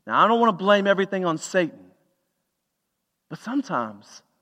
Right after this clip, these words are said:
we have to go, "Where did that come from? Where did that thought of doubt? Should I really be here reading this? Am I wasting my time? God, are you listening to my prayers? God, can you hear me? Do you not see my hard circumstances?"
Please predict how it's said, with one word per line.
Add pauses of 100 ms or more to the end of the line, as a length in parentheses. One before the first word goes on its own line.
(200)
we
have
to
go,
"Where
did
that
come
from? (1300)
Where
did
that (200)
thought (560)
of (400)
doubt? (360)
Should
I
really
be
here
reading
this?
Am
I
wasting
my
time? (500)
God,
are
you
listening
to
my
prayers?
God,
can
you
hear
me?
Do
you
not
see
my
hard
circumstances?"